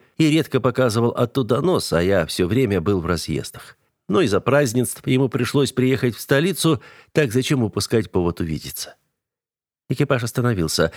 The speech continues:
Прислуга знала меня в лицо, поэтому в особняк пропустили без лишних слов, а затем провели в знакомую большую гостиную. «Подождите несколько минут»,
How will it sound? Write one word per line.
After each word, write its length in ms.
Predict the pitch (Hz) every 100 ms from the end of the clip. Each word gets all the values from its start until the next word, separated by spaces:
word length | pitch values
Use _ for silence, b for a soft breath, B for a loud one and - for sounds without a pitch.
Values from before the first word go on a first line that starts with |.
| B -
Прислуга 600 | 113 - 123 98 107 98
знала 360 | 107 131 131 95
меня 300 | 95 98 92
в 60 |
лицо, 280 | 98 110 127
поэтому 460 | 117 104 98 107 104
в 60 |
особняк 500 | 104 - 104 120 139
пропустили 540 | - 101 120 - 127 104
без 200 | 85 95
лишних 420 | 101 92 120 123
слов, 340 | - 180 170 _ b b
а 80 | 151
затем 320 | 156 202 151
провели 400 | 127 117 123 135
в 60 |
знакомую 540 | 104 107 101 120 104 92
большую 440 | 90 85 - 78
гостиную. 640 | 73 82 - 76 65 - - _ _ _ _ _ _ _ -
«Подождите 600 | 185 185 170 214 - 117
несколько 440 | 117 120 113 101 113
минут», 380 | 113 107 -